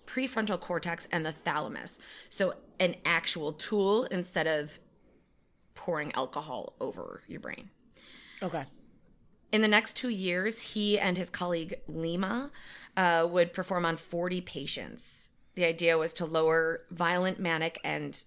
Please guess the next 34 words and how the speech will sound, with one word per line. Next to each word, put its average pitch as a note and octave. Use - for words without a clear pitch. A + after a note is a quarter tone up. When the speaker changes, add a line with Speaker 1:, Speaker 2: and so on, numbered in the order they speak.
Speaker 1:
psychological C#3
behavior. G#3
The F3+
term A3+
psychological D#3
behavior C#3+
weirds D3
me C#3+
out C#3+
because -
I'm D#3+
like, C#3+
"That's E3+
behavior, D#3
though, D2+
right?" C#3+
It's, -
Speaker 2:
<laughs> E4
Speaker 1:
that's D4+
why F#3+
we C#3
Speaker 2:
Is D3+
Speaker 1:
do -
Speaker 2:
not G#3
Speaker 1:
it. -
Speaker 2:
all F3
behavior A3
psychological? A3+
<laughs> D4+
Speaker 1:
<laughs> A3
Yeah. A3
I -
was G#3+
like, -